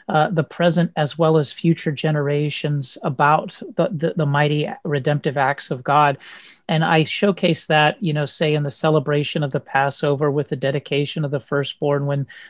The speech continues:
the children are, you know, asking their parents, "What, what does this all mean?" And so when God enjoins that upon his people, I say that it's not just simply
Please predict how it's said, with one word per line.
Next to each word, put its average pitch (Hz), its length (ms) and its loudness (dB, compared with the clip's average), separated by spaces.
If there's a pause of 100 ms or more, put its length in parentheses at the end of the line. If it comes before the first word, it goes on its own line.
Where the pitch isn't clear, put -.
the 143 100 -2
children 151 500 0
are, 143 380 0
you 175 120 -2
know, 143 140 -4
asking 147 400 0
their 143 160 0
parents, 147 480 -4
"What, 170 180 2
what 170 140 0
does 214 240 -2
this 175 240 0
all 170 220 4
mean?" 147 480 2 (680)
And 160 160 2
so 165 520 6
when 180 420 6 (260)
God 190 280 4
enjoins 175 520 4
that 160 160 4
upon 160 380 2
his 151 260 -2
people, 165 540 0 (500)
I 156 200 0
say 170 260 2
that 160 280 2 (440)
it's 165 260 -2
not 185 320 2
just - 280 0
simply 180 640 0